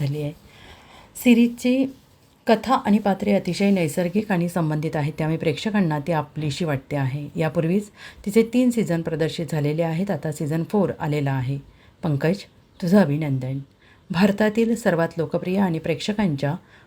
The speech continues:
अत्यंत आवडत्या वेब शो पंचायतच्या क्रिएटिव्ह प्रोड्युसर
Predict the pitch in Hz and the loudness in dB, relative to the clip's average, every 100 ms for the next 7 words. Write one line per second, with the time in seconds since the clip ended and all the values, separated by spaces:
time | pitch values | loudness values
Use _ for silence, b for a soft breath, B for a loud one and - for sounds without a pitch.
0 | b 202 - 226 214 233 175 151 - 165 | b -8 0 2 4 4 4 0 -2 -2
1 | 160 160 - - 151 - 160 147 170 156 | -2 -4 -4 -2 -2 -2 -4 0 0 -2
2 | - 165 196 175 165 165 208 202 156 143 | -2 -4 -2 0 0 0 -2 0 -2 -2
3 | - | -2